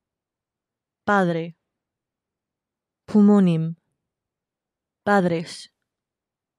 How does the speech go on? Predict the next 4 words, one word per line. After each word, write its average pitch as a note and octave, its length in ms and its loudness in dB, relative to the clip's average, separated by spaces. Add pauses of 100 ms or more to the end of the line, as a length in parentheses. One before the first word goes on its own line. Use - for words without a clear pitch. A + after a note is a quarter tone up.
(720)
아들, F3 500 0 (1700)
hijo, F3 520 -6 (1700)
딸, F3 340 -4 (1700)
hija, E3+ 480 -4